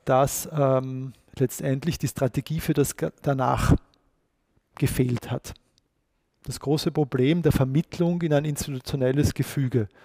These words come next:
Oder man könnte es auch anders formulieren, die Machtfrage.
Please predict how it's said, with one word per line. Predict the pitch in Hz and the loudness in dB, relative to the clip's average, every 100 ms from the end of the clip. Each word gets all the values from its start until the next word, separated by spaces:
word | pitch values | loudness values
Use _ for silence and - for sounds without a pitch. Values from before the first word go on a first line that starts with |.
| - - - - _ | -20 -20 -20 -20 _
Oder | 180 160 226 | 2 8 8
man | 180 | 8
könnte | - 170 | 6 4
es | 175 | 4
auch | 160 | 4
anders | 135 143 170 | 4 2 0
formulieren, | - 160 165 180 190 | 2 2 4 2 2
die | |
Machtfrage. | 180 147 - - 127 120 120 | 2 4 4 2 -2 -2 -2